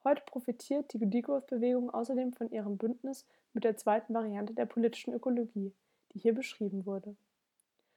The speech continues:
Sowohl das Degrowth-Konzept als auch die politische Ökologie stellen die vorherrschenden Erklärungen für Umweltprobleme in Frage. Beide liefern Alternativen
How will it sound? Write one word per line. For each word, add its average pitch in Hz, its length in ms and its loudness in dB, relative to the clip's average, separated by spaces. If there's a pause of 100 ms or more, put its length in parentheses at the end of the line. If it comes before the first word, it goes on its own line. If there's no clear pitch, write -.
(420)
Sowohl 262 320 4
das 320 220 2
Degrowth-Konzept 285 800 -4
als 226 140 -4
auch 226 100 -8
die 226 120 -6
politische 247 520 -4
Ökologie 208 560 -2 (360)
stellen 220 200 4
die 220 60 2
vorherrschenden 254 760 -2
Erklärungen 240 520 -2
für - 140 -14
Umweltprobleme 214 680 -2
in 262 120 -4
Frage. 202 500 -4 (640)
Beide 262 220 8
liefern 285 360 2
Alternativen 214 880 -2